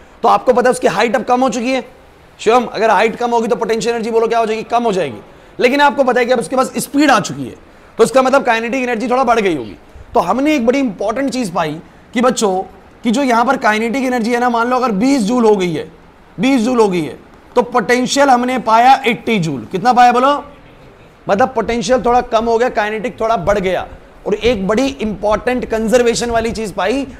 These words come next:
कि जितना potential घटा उतना ही kinetic बढ़ा। समझे नहीं ना क्या हुआ?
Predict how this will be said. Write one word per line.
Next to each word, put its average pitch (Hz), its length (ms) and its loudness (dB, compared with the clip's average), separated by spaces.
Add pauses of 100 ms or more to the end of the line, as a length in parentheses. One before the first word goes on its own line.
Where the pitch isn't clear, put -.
(120)
कि 233 120 -2
जितना 247 400 0
potential 254 520 2
घटा 208 320 2
उतना 233 280 -4
ही 233 220 -4
kinetic 226 580 -4 (220)
बढ़ा। 156 400 0 (1160)
समझे 226 240 0
नहीं 226 120 0
ना 226 80 -2
क्या 220 120 2
हुआ? 196 240 0